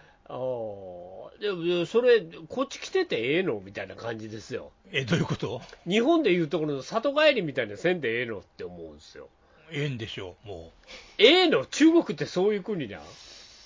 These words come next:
Speaker 2: ーん、だからその辺は何なんだろうとは思いますけども、
Speaker 1: お父さん、
Speaker 2: ちょっと
Speaker 1: お母さんみたいなのに会いに行かんでええの？中国のお正月でしょ？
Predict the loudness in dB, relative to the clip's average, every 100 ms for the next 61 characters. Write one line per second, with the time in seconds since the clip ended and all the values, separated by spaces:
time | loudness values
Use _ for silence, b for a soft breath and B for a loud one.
0 | B -20 -20 -18 -16 -16 -10 -4 -4 -4
1 | -6 0 0 0 -2 -2 -2 2 4 6
2 | 4 2 0 -2 -2 -4 -6 -6 -4 -4
3 | -2 -4 0 -2 -4 -8 -8 -6 0 2
4 | 4 6 6 8 8 6 4 6 6 6
5 | 2 2 2 2 2 -2 -2 2 2 0
6 | 2 2 2 -2 -4 -6 0 4 4 4
7 | 0 0 0 2 2 4 0 -2 -2 0
8 | -2